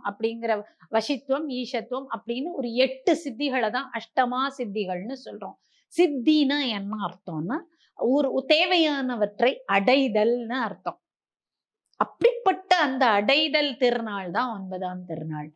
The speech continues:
அவ பேரே சித்திதாத்ரி, சித்தியை தருபவள். இப்ப இந்த ஒன்பது, எட்டு நாட்களாக ஒரு ஒரு நாள் ஒரு ஒரு விஷயத்தை தேடினோமா? தேடினதுக்காக நம்ம இந்த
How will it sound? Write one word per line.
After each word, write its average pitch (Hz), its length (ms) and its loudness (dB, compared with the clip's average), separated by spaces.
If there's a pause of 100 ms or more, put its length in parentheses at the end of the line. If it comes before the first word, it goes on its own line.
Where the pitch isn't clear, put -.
(140)
அவ 170 260 -2 (100)
பேரே 240 480 4 (360)
சித்திதாத்ரி, 226 1040 4 (260)
சித்தியை 247 580 2 (180)
தருபவள். 208 680 4 (760)
இப்ப 262 220 0
இந்த 240 240 4
ஒன்பது, 269 520 4
எட்டு 233 420 2
நாட்களாக 247 760 0 (400)
ஒரு 247 300 6
ஒரு 330 220 0
நாள் 254 300 -2
ஒரு 220 220 0
ஒரு 226 240 2
விஷயத்தை 247 460 -4 (100)
தேடினோமா? 262 680 0 (840)
தேடினதுக்காக 302 1120 2
நம்ம 285 340 -2
இந்த 262 240 -2